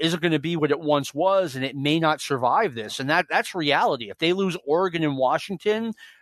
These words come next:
and they really might, they could be done. And,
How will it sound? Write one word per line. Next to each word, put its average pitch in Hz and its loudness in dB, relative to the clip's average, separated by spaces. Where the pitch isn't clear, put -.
and 190 2
they 156 2
really 175 -2
might, 165 0
they 151 -2
could 165 -8
be 139 -10
done. 165 0
And, 196 0